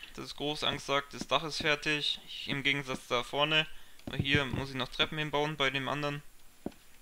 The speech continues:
Hier sieht man meinen Leuchtturm. Abschließen wir mal das Ganze. Und hier auch.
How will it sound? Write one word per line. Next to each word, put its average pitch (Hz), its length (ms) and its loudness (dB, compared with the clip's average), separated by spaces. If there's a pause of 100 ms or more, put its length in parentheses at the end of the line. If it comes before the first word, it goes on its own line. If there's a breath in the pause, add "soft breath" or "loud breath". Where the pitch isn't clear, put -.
(560)
Hier 131 120 -10
sieht 135 180 -8
man 127 140 -4
meinen 123 200 0
Leuchtturm. 151 540 0 (2500)
Abschließen 151 500 -4
wir 147 120 -2
mal 143 160 2
das 143 120 -2
Ganze. 147 300 -2 (1700)
Und - 1120 -14
hier - 260 2
auch. 139 320 -2